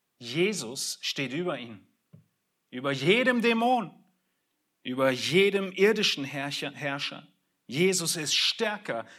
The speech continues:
Jesus ist größer. Und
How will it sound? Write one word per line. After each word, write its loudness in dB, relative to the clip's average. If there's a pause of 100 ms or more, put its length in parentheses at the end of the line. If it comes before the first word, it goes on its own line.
Jesus 0
ist -6
größer. -6 (1040)
Und 2